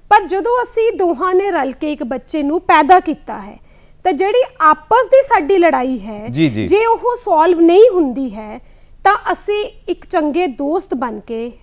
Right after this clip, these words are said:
Speaker 1: ਰਹਿ ਸਕਦੇ ਹਾਂ, ਤਾਂ ਕਿ ਸਾਡੇ ਆਪਸ ਦੀਆਂ ਜਿਹੜੀਆਂ ਗੁੰਝਲਾਂ ਹੈ, ਉਸ ਦਾ ਅਸਰ ਸਾਡੇ ਬੱਚੇ ਦੇ ਉੱਤੇ ਨਾ ਪਵੇ।
Speaker 2: ਬੱਚੇ ਕਈ ਵਾਰ ਬੜੇ ਅਜੀਬ ਤਰ੍ਹਾਂ ਨਾਲ, ਅ, ਸਲੂਕ ਕਰਦੇ ਨੇ। ਉਹਨਾਂ ਨੂੰ ਬਾਰ-ਬਾਰ ਕਹੀ ਜਾਣਾ, ਕਹੀ ਜਾਣਾ, ਉਹਨਾਂ ਦਾ ਦਿਲ ਟੁੱਟ ਜਾਂਦਾ ਹੈ। ਉਹਨਾਂ ਨੂੰ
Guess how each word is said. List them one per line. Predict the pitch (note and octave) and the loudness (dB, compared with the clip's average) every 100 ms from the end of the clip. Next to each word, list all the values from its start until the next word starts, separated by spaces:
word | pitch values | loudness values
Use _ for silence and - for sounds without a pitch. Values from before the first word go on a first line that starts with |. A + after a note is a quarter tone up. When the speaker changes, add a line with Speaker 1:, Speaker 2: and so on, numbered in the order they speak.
| - | -14
Speaker 1:
ਰਹਿ | A3+ A#3 | -10 -10
ਸਕਦੇ | - C4+ A#3+ C#4 | -8 -10 -8 -10
ਹਾਂ, | C4 F4 - - - - | -10 -14 -14 -20 -8 0
ਤਾਂ | D#4+ | 0
ਕਿ | D#4 G#4 | 2 -2
ਸਾਡੇ | A#4+ G4+ D4 B3 G4+ - | -2 0 -2 -2 -6 -2
ਆਪਸ | D#4 D4 - G#4+ | -2 -2 -4 -4
ਦੀਆਂ | F#4 A4+ | -2 -2
ਜਿਹੜੀਆਂ | G4+ G4+ | -2 -4
ਗੁੰਝਲਾਂ | D#4 E4+ E4 D4 F#4+ G#4 | 0 6 6 6 2 0
ਹੈ, | A#3+ A3 G3 - - - - - | -4 -12 -16 -20 -20 -20 -10 -2
ਉਸ | F4+ | -2
ਦਾ | B3 G4 E4 | 2 2 2
ਅਸਰ | B3 D4 B3+ | -2 -8 -8
ਸਾਡੇ | C#4+ A3+ B3 | -8 -6 -6
ਬੱਚੇ | G#3 A3+ - A3+ | -8 -10 -12 -10
ਦੇ | A#3 | -10
ਉੱਤੇ | A3 - C#4 C5+ C#5 - - C4 | -14 -4 -2 -2 -6 -16 -16 -12
ਨਾ | A#3+ | -12
ਪਵੇ। | - - - - - - - - | -14 -20 -20 -20 -20 -20 -20 -12
Speaker 2:
ਬੱਚੇ | A2+ D3 - G#3+ | -4 -4 -4 -4
ਕਈ | G3 | 0
ਵਾਰ | F#3+ F#3+ | 0 0
ਬੜੇ | D#3+ E3 F3+ - _ - | -2 -2 -4 -6 _ -8
ਅਜੀਬ | C3 A2 E3 D#3+ | -8 -4 -4 -6
ਤਰ੍ਹਾਂ | B2+ B2 A#2 | -6 -6 -4
ਨਾਲ, | A2 A2 G#2 G2 G2 F#2+ | -4 -4 -6 -8 -10 -12
ਅ, | |
ਸਲੂਕ | F2 B2+ G#2+ - - | -10 -10 -10 -10 -12
ਕਰਦੇ | G2+ E2 E2+ | -12 -10 -12
ਨੇ। | D#2 D2 - - - _ - | -12 -16 -20 -20 -20 _ -14
ਉਹਨਾਂ | C3+ C#3 | -8 -6
ਨੂੰ | C#3+ A#2 | -4 0
ਬਾਰ-ਬਾਰ | C3 D#3 D3 C3 | 2 2 2 -2
ਕਹੀ | C#3+ D#3 | -2 -4
ਜਾਣਾ, | C#3 C3+ C3 | -4 -6 -8
ਕਹੀ | A2+ D#3+ D#3+ | -6 -4 -4
ਜਾਣਾ, | C#3 C3 | -4 -6
ਉਹਨਾਂ | C3+ | -6
ਦਾ | C3 | -6
ਦਿਲ | A2+ F#2+ C3 | -6 -6 -8
ਟੁੱਟ | B2 G#2 D#2 | -8 -12 -12
ਜਾਂਦਾ | F#2 F2+ | -12 -10
ਹੈ। | F#2 | -10
ਉਹਨਾਂ | B2 | -8
ਨੂੰ | C3+ | -8